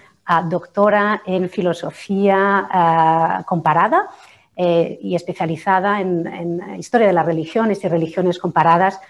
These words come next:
en la Universidad de San Diego, en Estados Unidos.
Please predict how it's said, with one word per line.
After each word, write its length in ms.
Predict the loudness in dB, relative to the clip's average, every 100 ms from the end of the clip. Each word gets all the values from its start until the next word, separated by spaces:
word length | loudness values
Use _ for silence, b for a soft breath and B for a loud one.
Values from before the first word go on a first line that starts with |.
| B B B _
en 180 | -2 2
la 100 | 2
Universidad 640 | 2 0 -4 -6 -2 0
de 100 | 0
San 240 | -4 -6 -2
Diego, 480 | 2 2 2 0 0
en 420 | -2 -4 -4 -8
Estados 400 | -6 -6 -6 -6
Unidos. 460 | -2 2 2 0